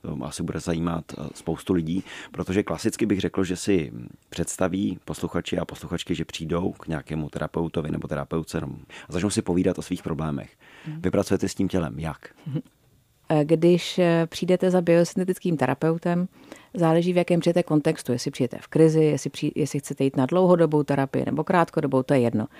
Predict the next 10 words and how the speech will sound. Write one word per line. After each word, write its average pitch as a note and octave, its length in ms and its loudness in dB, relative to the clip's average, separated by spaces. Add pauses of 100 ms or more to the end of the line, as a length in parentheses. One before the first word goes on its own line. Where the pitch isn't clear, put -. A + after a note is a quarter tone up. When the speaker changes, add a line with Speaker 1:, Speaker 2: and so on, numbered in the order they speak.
(300)
Speaker 2:
Ale D3+ 340 4 (120)
i E3 100 6
biosyntetický E3+ 680 4
terapeut D#3 400 2
si C#3+ 60 -6
s - 100 -8
váma C3+ 160 4
samozřejmě C3+ 600 6
bude C3 240 4
povídat, C#3 520 0